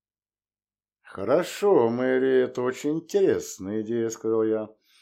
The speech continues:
«Главное, чтобы не возражал дух фонтана, которому принадлежит эта вода. Твое мнение, Анастасия?» Выдержав паузу, необходимую, может, для раздумий,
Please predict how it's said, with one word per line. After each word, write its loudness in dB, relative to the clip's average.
«Главное, 4
чтобы -2
не 2
возражал 2
дух -4
фонтана, 0
которому 0
принадлежит -2
эта -12
вода. -8
Твое 6
мнение, 0
Анастасия?» -4
Выдержав -6
паузу, -8
необходимую, -4
может, -10
для -4
раздумий, -6